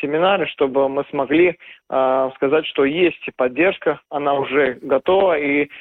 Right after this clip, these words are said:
можно с ей, э, э, пользоваться. И, и для этого, я думаю, что щас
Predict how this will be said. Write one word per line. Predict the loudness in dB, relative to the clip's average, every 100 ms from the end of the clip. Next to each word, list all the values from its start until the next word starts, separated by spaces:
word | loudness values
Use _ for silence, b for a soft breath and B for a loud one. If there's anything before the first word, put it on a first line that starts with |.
| B -4
можно | -2 -2 0 0 0 -2 -8
с | -4
ей, | 2 2 2 2
э, | 2 2 2 0 -6 _
э, | -4 -4 0
пользоваться. | -2 0 -4 -4 -8 -16 B B B -8
И, | 0
и | 2 4 2 0 -2 -4 -4
для | -2 2 4
этого, | 2 0 0 0 0
я | 0
думаю, | 0 0 -2
что | 0 0 2 2 -2 -14 -20 _ -12
щас | -4 -2 -2